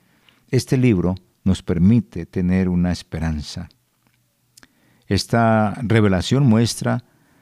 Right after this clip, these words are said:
precisamente lo que las iglesias vemos a nuestro alrededor. ¿Qué veía esa iglesia en ese momento? Al Imperio Romano como una bestia. Hoy vemos las ideologías de los políticos como unas ideologías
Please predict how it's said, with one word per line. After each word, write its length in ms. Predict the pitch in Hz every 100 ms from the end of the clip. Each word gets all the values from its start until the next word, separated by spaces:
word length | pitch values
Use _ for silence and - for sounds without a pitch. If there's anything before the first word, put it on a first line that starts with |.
| _ _ _ _
precisamente 800 | - 135 160 180 185 180 - 143
lo 200 | 113 113
que 120 | -
las 180 | 101 95
iglesias 840 | 98 104 151 143 - 85 85 - -
vemos 380 | 92 110 120 110
a 100 | 95
nuestro 520 | 95 92 85 - 90
alrededor. 640 | 87 82 85 87 107 90 - _ _ -
¿Qué 160 | 147
veía 340 | 151 175 170 156
esa 160 | 151
iglesia 380 | 139 143 165 123
en 60 | 120
ese 120 | 143
momento? 560 | 135 170 175 - - - _ _ _ _ _
Al 160 | 110 113
Imperio 320 | 104 147 170
Romano 500 | 160 131 175 190 185
como 220 | 131 117
una 220 | 117 139
bestia. 640 | 156 180 - - 95 - - _ _ _ _ _ _ -
Hoy 120 | 117
vemos 380 | 123 160 151 113
las 280 | 110 107
ideologías 720 | 120 107 107 95 104 147 165 123
de 100 | 113
los 200 | 104 -
políticos 1080 | 104 107 165 - 165 - 113 - - - - _ _ _ _ _ _
como 360 | - 131 104 101
unas 260 | 101 139 135
ideologías 840 | 113 92 82 98 101 127 - -